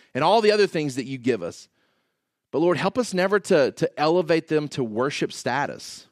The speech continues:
where they gain priority over you. Lord, help us to keep ourselves from idols,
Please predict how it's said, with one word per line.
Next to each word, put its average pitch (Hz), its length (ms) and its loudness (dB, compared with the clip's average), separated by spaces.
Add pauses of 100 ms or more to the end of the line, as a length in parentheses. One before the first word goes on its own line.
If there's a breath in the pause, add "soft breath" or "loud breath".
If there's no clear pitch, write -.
where 135 140 -2
they 143 140 0
gain 143 240 -2
priority 139 540 -2
over 123 200 -2
you. 101 360 -8 (1300)
Lord, 135 140 -2
help 180 200 -2
us 214 100 0
to 151 100 -2
keep - 340 -6
ourselves 147 460 -2
from 131 220 -8
idols, 110 600 -4